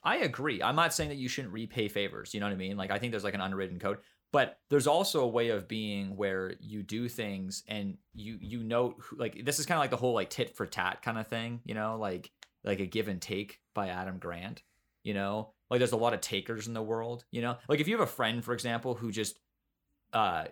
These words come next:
anytime you go out for lunch, he just never has his wallet, you're just gonna stop going out for lunch with that guy 'cause he's a total taker. He's just taking advantage of you,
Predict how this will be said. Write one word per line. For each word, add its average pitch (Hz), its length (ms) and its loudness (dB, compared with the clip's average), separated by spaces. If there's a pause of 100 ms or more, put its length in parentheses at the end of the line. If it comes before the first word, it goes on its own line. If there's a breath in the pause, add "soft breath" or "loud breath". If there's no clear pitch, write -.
anytime 123 340 2
you 107 80 0
go 110 120 2
out 101 80 -4
for 107 80 -2
lunch, 101 340 -2
he 117 120 -4
just 95 160 -4
never 98 280 4
has 98 180 2
his 90 140 -4
wallet, 90 400 0
you're 117 100 2
just 151 140 0
gonna - 100 -2
stop 98 400 4
going 101 200 -2
out 85 80 -8
for - 100 -10
lunch 90 220 -6
with - 100 -10
that 71 180 -8
guy 64 200 -8
'cause - 160 -10
he's 107 160 -4
a 98 40 -2
total 104 280 0
taker. - 360 -4
He's 95 180 -6
just 92 120 -6
taking 92 180 -2
advantage 78 420 -10
of - 100 -12
you, 50 160 -14